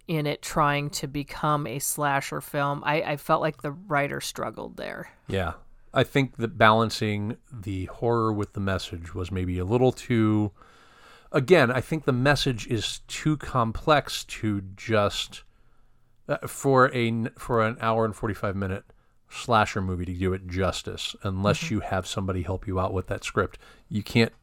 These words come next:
Speaker 2: this is not something you're gonna be able to tackle alone. So, well,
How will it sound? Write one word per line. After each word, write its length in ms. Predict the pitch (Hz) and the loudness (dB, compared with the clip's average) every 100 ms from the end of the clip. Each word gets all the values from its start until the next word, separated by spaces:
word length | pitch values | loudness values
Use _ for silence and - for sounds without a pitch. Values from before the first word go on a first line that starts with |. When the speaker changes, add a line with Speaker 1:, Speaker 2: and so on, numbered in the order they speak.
| - | -16
Speaker 2:
this 400 | 95 123 123 - | -10 -6 -2 0
is 80 | 117 | 4
not 160 | 113 | 4
something 280 | - 98 101 | 2 -2 -2
you're 120 | 95 92 | -4 -2
gonna 120 | 87 | -2
be 100 | 95 | -2
able 120 | 90 | -2
to 80 | 92 | -4
tackle 380 | 101 95 87 80 | -4 -6 -8 0
alone. 380 | 98 135 - - - - - _ _ - - - - - - | 2 2 0 -12 -20 -20 -20 _ _ -20 -20 -20 -20 -20 -20
So, 320 | - - 101 - - - - _ - - - - - - _ _ - | -14 -12 -12 -14 -20 -20 -20 _ -20 -20 -18 -20 -20 -20 _ _ 8
well, 320 | 190 165 151 | 12 12 10